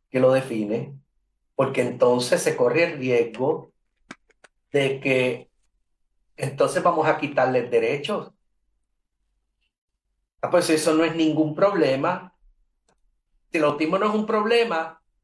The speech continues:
pues entonces no hay que incluirlos en la ley dea. Eh, no hay que incluirlos en la ley ada. No hay que, no, ah, pues, no, pero no necesitan apoyo. Esos son genios. No necesitan ayuda del Estado.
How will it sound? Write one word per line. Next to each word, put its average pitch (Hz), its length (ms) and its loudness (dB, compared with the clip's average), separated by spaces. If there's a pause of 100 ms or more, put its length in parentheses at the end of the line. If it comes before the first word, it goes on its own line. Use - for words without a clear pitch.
(100)
pues 147 160 -2
entonces 139 400 -2
no 190 80 -2
hay 196 60 -6
que 214 80 -2
incluirlos 156 720 2
en 127 200 -4
la 113 100 2
ley 110 260 -6
dea. 131 420 -6 (600)
Eh, 156 220 4
no 151 100 0
hay 160 140 0
que 196 80 -2
incluirlos 170 560 0
en 139 80 -4
la 127 120 2
ley 123 300 -2
ada. 131 460 -4 (440)
No 147 140 0
hay 180 80 -2
que, - 480 -2 (240)
no, - 420 -4 (100)
ah, 143 200 -2
pues, 170 200 -12
no, 170 280 -2
pero 208 360 2
no 170 200 2
necesitan 214 640 -2
apoyo. 190 580 0
Esos 147 320 -8
son 147 160 -8
genios. 123 520 -8 (760)
No 156 140 2
necesitan 151 420 4
ayuda 139 180 4
del 127 120 2
Estado. 190 640 2